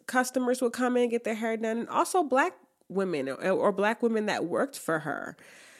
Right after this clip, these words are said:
And the black women who came in and got their hair done or who worked for her were often also house servants for wealthy white people. So basically, Marie Laveau used to get the tea.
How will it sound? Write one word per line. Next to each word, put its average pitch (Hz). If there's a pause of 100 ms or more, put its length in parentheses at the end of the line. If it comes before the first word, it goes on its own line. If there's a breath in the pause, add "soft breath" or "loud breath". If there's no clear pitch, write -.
(240 loud breath)
And 185 (460)
the 185
black 214
women 214
who 202
came 185
in 175
and 160
got 156
their 156
hair 160
done 147
or 160
who 165
worked 160
for 160
her 160
were 156
often 165
also 160
house 208
servants 120
for 170
wealthy 156
white 180
people. - (1120)
So 226
basically, 226 (340 loud breath)
Marie 208
Laveau 226
used 233
to 196
get 190
the 170
tea. 160